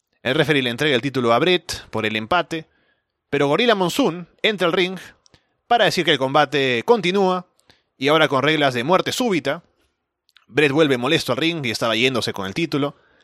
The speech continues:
Está, bueno, no, no contento con la decisión. Brett domina.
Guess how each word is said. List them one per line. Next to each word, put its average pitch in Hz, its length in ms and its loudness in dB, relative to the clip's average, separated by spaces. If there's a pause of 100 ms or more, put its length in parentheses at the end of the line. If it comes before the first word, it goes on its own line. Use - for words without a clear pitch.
(500)
Está, 113 440 2
bueno, 117 240 -2
no, 123 120 -2 (100)
no 139 120 0
contento 127 380 0
con 113 120 -2
la 107 60 0
decisión. 185 580 -2 (920)
Brett 170 240 0
domina. 214 480 0